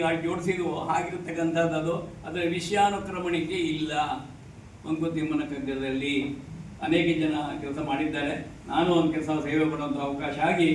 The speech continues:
ಗುಂಡೋಪನಿಷತ್ ಅನ್ನೋ ಪುಸ್ತಕದಲ್ಲಿ ನಾಲ್ಕು ಭಾಗಗಳನ್ನು ಮಾಡಿ, ಮಾಡಿ ಅಭ್ಯಾಸ ಮಾಡ್ತಾ ಇದ್ದೇನೆ. ಇವತ್ತಿನ ದಿವಸ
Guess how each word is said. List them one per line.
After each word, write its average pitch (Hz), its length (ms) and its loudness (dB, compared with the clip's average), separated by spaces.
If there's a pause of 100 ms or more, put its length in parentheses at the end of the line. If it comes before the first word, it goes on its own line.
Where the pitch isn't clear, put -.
(520)
ಗುಂಡೋಪನಿಷತ್ 156 720 4
ಅನ್ನೋ 143 140 -2
ಪುಸ್ತಕದಲ್ಲಿ 151 600 0
ನಾಲ್ಕು 139 380 -2 (100)
ಭಾಗಗಳನ್ನು 143 420 0
ಮಾಡಿ, 139 280 -2
ಮಾಡಿ 147 200 -2 (360)
ಅಭ್ಯಾಸ 147 280 -2 (100)
ಮಾಡ್ತಾ 127 280 0
ಇದ್ದೇನೆ. 117 320 -8 (300)
ಇವತ್ತಿನ 190 420 4
ದಿವಸ 175 220 4